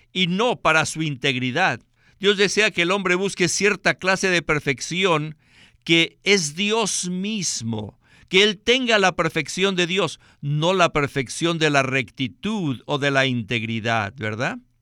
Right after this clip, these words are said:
Salmo enfatiza la búsqueda del hombre en tener contacto con Dios por medio de sus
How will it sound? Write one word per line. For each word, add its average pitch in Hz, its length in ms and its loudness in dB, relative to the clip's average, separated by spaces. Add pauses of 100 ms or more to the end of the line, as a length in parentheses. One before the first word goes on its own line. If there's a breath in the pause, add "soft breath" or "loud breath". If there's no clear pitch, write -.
(680 soft breath)
Salmo 190 560 0
enfatiza 156 600 0
la 151 120 4
búsqueda 147 560 0
del 139 160 0
hombre 156 640 -2 (640)
en 165 300 -2
tener 196 440 0
contacto 180 800 -2
con 165 280 -2
Dios 190 440 -2
por 143 220 0
medio 170 340 0
de 156 100 0
sus - 400 -6